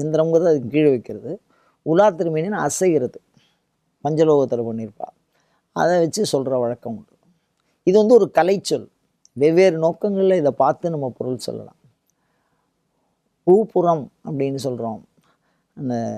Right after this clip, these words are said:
எந்திரத்துல சீச்சக்கரத்துல மூன்று கோடுகள் வரைஞ்சிருப்பாங்க, அதுக்கு பூபுரம். நம்ம பார்க்கறது கோடு மாதிரி இருக்கும், அதுல ஒண்ணு ஒண்ணுத்துலயும் ஒவ்வொரு தேவதை இருக்கு. அஹ்,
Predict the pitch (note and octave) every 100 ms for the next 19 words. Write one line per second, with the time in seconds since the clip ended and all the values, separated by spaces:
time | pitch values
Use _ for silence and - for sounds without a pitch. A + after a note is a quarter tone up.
0 | G#2 B2+ _ _ _ _ _ _ _ _
1 | _ - C3 D3 D3+ C3 B2 A2+ A2+ -
2 | D3 C#3 B2 A#2 B2+ C3 B2 C#3 C3+ B2+
3 | - D3+ D#3+ C#3 A#2+ A2 A2+ G#2+ G#2 G#2
4 | _ _ _ _ _ B2+ B2+ A#2 A2+ D3
5 | C3 A#2+ G#2+ A2 C3 A#2+ B2 C#3 D3 D3
6 | C3 C3+ C3+ C3+ B2 - - _ B2 B2
7 | A#2+ C3+ C#3+ C#3+ D3+ C#3+ C3 B2 B2+ C#3+
8 | C#3+ B2+ G#2+ - - _ _ _ _ _
9 | _ _ _ _ - G3+ - - - E2